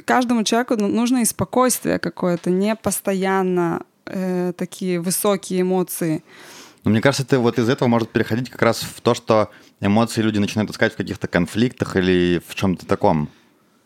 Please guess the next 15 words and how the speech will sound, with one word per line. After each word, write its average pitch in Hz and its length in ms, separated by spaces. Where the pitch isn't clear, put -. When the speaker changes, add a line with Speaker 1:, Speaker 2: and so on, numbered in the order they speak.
Speaker 2:
чтобы 85 380
п-, 92 80
вот 87 200
такая 92 260
была 85 220
эмоциональная 78 960
подзарядка. 82 600
Speaker 1:
Ну 226 220
да, 220 120
если 208 380
эмоции 185 880
не 202 220
позитивные, 208 840
и 196 120
человек 196 560